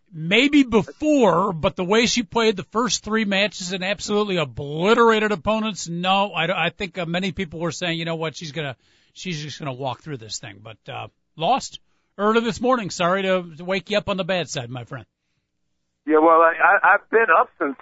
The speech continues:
Speaker 2: six fifteen this morning, so I'm
Speaker 1: What?
Speaker 2: surprised I, I went to bed last night at about eleven. That's the earliest I've been to bed since I think I've been seven years old.
Speaker 1: Wow.
Speaker 2: So, uh,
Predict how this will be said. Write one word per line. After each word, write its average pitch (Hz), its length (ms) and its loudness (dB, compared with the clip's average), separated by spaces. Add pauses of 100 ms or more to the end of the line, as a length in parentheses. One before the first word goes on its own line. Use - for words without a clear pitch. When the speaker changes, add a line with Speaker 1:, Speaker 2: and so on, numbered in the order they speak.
(160)
Speaker 2:
six 226 160 0 (100)
fifteen 208 440 0
this 170 240 0
morning, 180 400 4
so 185 60 4
I'm 165 80 2
Speaker 1:
What? 233 100 4
Speaker 2:
surprised 180 480 4
I, 143 120 4 (1300)
I 135 100 4
went 202 200 2
to 135 60 0
bed 185 240 2
last 131 260 4
night 135 120 4
at 135 60 4
about 117 220 2
eleven. 98 500 2 (600)
That's 139 120 -2
the 127 60 2
earliest 160 380 4
I've 151 120 0
been 156 120 0
to 127 80 0
bed 151 320 2
since 127 160 -12
I 131 100 4
think 143 240 -8
I've 127 140 2
been 107 180 -2 (160)
seven 139 240 0
years 123 220 -2
old. 127 260 4 (880)
Speaker 1:
Wow. 107 100 -16
Speaker 2:
So, 117 220 0
uh, 95 120 0